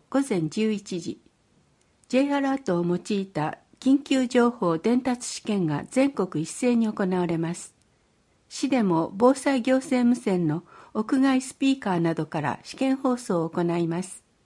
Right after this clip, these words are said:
市が頒布している防災ラジオの緊急割り込み試験放送も実施します。放送内容、これはJアラートのテストです。三回繰り返し。こちらは防災藤沢です。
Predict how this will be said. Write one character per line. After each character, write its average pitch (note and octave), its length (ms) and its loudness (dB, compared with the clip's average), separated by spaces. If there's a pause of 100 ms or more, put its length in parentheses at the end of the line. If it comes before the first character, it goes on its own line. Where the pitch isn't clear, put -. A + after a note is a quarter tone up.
(640)
市 - 220 0
が B3 220 0
頒 A3 260 2
布 A#3 120 0
し - 100 -10
て G#3+ 200 0
い G3+ 60 0
る F#3+ 220 -4 (320)
防 B3+ 160 4
災 C4+ 260 0
ラ C4 160 0
ジ A#3 140 -2
オ E3+ 140 2
の D#3 120 0
緊 B3+ 240 2
急 B3+ 220 0
割 A#3 220 2
り B3 60 -14
込 B3 100 -2
み A3+ 120 2
試 - 140 -8
験 A#3+ 220 2
放 A#3+ 200 2
送 D#3+ 240 -4
も D3 140 2
実 D#3+ 160 -4
施 D#3+ 220 -6
し - 160 -8
ま D3+ 120 -4
す。 - 240 -16 (960)
放 C4+ 120 0
送 C4 260 2
内 A3 320 0
容、 C#3+ 240 -4 (560)
こ A#3+ 100 0
れ B3+ 140 4
は A#3+ 240 0
J C4+ 320 4
ア C#4+ 80 2
ラ C#4+ 160 2
ー C#4 80 -2
ト F#3 100 2
の D#3 140 2
テ G3+ 160 -2
ス G3+ 120 -8
ト D3+ 120 -2
で D3 160 -2
す。 - 220 -14 (480)
三 A#3 240 -2
回 F#3+ 240 -2
繰 F3+ 140 -4
り E3+ 100 -4
返 D3 260 -6
し。 - 300 -16 (920)
こ A3 140 -4
ち C4 120 -2
ら B3+ 160 2
は A3+ 240 0
防 B3+ 200 4
災 B3+ 260 0
藤 G3+ 260 0
沢 G3 300 -2
で F3 180 -2
す。 - 200 -12